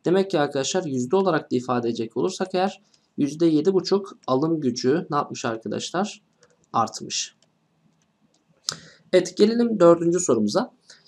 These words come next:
Yıllık enflasyon oranı yüzde yirmi olduğu bir ülkede bir memurun maaşına zam yapıldığında alım gücü yüzde yirmi arttığına göre maaşına yapılan zam kaç T L'dir?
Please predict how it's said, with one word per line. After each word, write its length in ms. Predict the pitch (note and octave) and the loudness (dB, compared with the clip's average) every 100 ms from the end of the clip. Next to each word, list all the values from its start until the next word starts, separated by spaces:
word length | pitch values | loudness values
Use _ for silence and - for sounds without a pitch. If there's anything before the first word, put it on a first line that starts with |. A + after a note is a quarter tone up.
| - | 2
Yıllık 260 | D3+ A#3 | 4 4
enflasyon 500 | A#3+ A3+ G#3+ G#3 A#3 | 2 0 0 0 2
oranı 260 | A3 G3+ B3 | 2 2 2
yüzde 260 | E3+ E3+ F#3 | 0 4 4
yirmi 180 | F3+ | 4
olduğu 360 | G#3+ E3 D3 C#3 | 4 4 4 4
bir 100 | F3 | 4
ülkede 440 | E3+ - B2+ B2 | 4 0 -4 -2
bir 160 | F3+ G3+ | 0 2
memurun 400 | F3+ C#3 B2+ B2+ | 2 2 2 2
maaşına 360 | F3 D#3 C#3+ C3 | 0 -2 -4 -4
zam 260 | C#3 F#3+ | -2 0
yapıldığında 500 | E3+ D#3 C3+ B2+ A#2+ | 0 0 -2 0 -2
alım 260 | C#3 E3+ F#3+ | 2 2 2
gücü 220 | E3+ G#3+ | -2 -2
yüzde 320 | F#3+ C#3+ - | 0 0 -2
yirmi 360 | E3 D3+ D#3 A3 - | -2 0 -2 -2 -2
arttığına 600 | C3 B2 - C3 C3 D3+ | -2 -2 0 2 2 2
göre 280 | B2 G2+ G2+ _ _ _ | 0 -2 -6 _ _ _
maaşına 400 | B2+ C3 B2+ E3+ | 0 0 2 2
yapılan 340 | F#3+ D#3 D#3+ D#3 | 2 2 0 0
zam 260 | D3 C3+ | 0 -2
kaç 220 | A#2+ A2 - | -2 -6 -4
T 160 | G#2+ | -6
L'dir? 320 | G2 - - | -8 -12 -20